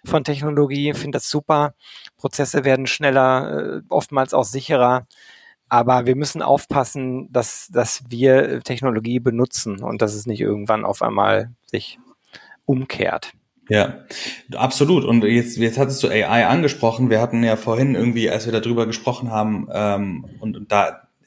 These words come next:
Speaker 2: A I ist natürlich genau so ein Thema, ne? Also, ähm, wenn du darüber nachdenkst, was passiert gerade, der große Generative A I Hype ist ja im Prinzip eine Revolution in der Content-Industrie.
Speaker 1: Ja.
Speaker 2: Und das ist auch etwas, das natürlich H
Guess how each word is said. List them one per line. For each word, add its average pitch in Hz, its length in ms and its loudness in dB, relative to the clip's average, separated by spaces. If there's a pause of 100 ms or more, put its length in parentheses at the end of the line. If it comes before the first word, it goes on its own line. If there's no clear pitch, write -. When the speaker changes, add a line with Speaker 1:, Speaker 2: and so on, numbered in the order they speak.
Speaker 2:
A 101 260 2
I 110 60 6
ist 107 100 0
natürlich 104 300 -6
genau 113 220 4
so 135 100 2
ein 107 80 -2
Thema, - 500 -10
ne? 117 220 0
Also, 104 360 0 (540)
ähm, 110 500 4 (300)
wenn 117 140 2
du 120 80 6
darüber 120 320 4
nachdenkst, 131 480 2
was 120 160 -4
passiert 139 320 -4
gerade, 101 340 0
der 98 140 -2
große 117 640 0
Generative 113 560 0 (120)
A 107 340 2
I 110 80 4
Hype 107 260 0
ist 117 160 -4
ja 110 100 0
im 104 120 -4
Prinzip 127 380 -6
eine 110 120 -6
Revolution 107 540 0
in 120 40 4
der 110 120 0
Content-Industrie. - 960 -8 (140)
Speaker 1:
Ja. 120 160 2
Speaker 2:
Und 110 100 0
das 110 140 2
ist 113 180 -6
auch 127 180 4
etwas, 110 300 0
das - 160 -6
natürlich 135 480 -2
H 98 640 0